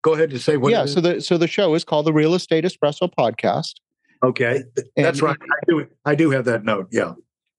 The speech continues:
Speaker 2: And, and it's a daily show seven days a week. Now, I designed that show for a couple of very specific purposes. Number one, amateurs don't do a daily show.
Speaker 1: <laughs>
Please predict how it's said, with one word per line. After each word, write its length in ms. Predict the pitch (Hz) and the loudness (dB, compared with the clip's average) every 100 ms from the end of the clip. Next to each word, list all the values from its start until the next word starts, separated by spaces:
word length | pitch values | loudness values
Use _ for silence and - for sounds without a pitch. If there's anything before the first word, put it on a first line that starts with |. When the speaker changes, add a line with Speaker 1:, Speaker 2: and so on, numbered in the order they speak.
| _ 135 | _ -2
Speaker 2:
And, 140 | 147 151 | 0 2
and 120 | 151 | 0
it's 140 | 156 | 0
a 60 | 160 | 0
daily 260 | 160 170 | 2 2
show 240 | 180 160 151 | 0 0 0
seven 240 | 165 151 | 0 0
days 160 | 151 151 | 0 2
a 80 | 185 | 0
week. 320 | 254 170 - _ _ _ - | 0 -2 -8 _ _ _ -4
Now, 300 | 160 156 143 - - - - - | -2 0 -4 -10 -20 -20 -20 -2
I 120 | 156 | -2
designed 640 | 139 151 135 160 208 220 175 | 0 -2 0 0 2 2 2
that 280 | 165 156 | 0 -2
show 320 | - 175 156 151 | -2 0 2 0
for 360 | - 151 143 - _ _ | 0 2 0 -4 _ _
a 240 | 151 143 160 | -2 -2 -6
couple 280 | - 202 190 | -6 0 0
of 80 | |
very 220 | 151 160 151 | 2 0 0
specific 540 | - 139 139 135 131 | -2 0 0 -2 -2
purposes. 600 | 208 202 143 - 98 - 170 | -2 0 -2 -2 -6 -6 -2
Number 280 | 143 139 139 | 0 2 2
one, 600 | 147 190 190 143 139 147 _ _ _ _ _ _ _ _ _ - | 2 2 2 2 0 -4 _ _ _ _ _ _ _ _ _ -2
amateurs 540 | 180 196 - 170 143 | 0 0 0 0 0
don't 240 | 139 151 143 | 0 0 2
do 180 | 143 | 2
a 40 | 135 | 4
daily 300 | 131 120 113 | 2 2 0
show. 300 | - 90 - _ _ | 0 -4 -4 _ _
Speaker 1:
<laughs> 80 | - | -14